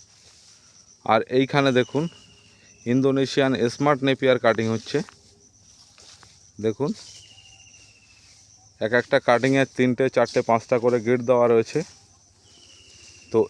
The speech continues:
এইখানে কিছু অজানা হাইব্রিড ঘাসের কাটিং হয়েছে। দেখুন অজানা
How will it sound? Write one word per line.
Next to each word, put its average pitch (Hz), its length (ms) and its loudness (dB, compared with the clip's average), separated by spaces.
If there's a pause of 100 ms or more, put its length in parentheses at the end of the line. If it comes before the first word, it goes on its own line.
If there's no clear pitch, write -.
এইখানে 147 320 0 (100)
কিছু 139 200 -4 (220)
অজানা 131 380 2
হাইব্রিড 131 400 2
ঘাসের 131 300 0 (160)
কাটিং 113 240 2 (100)
হয়েছে। 92 260 -6 (1080)
দেখুন 113 240 -2 (800)
অজানা 135 300 4